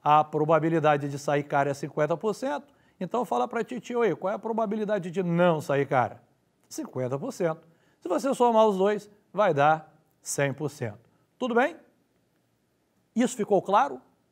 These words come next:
Agora, nós vamos ver aqui alguns exemplos clássicos de como probabilidade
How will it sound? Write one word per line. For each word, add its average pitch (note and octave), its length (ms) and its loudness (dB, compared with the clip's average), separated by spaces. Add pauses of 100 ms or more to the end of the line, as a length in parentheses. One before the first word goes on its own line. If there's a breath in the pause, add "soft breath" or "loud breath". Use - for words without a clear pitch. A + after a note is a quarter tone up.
(300 soft breath)
Agora, C#3 500 2 (600 soft breath)
nós F#3+ 220 2
vamos E3 280 -2
ver D3 140 2
aqui E3 380 -2
alguns D#3+ 400 0
exemplos D3 720 -4 (360)
clássicos - 1300 0 (600)
de C3 140 -4
como A#3 460 2
probabilidade E3+ 1300 2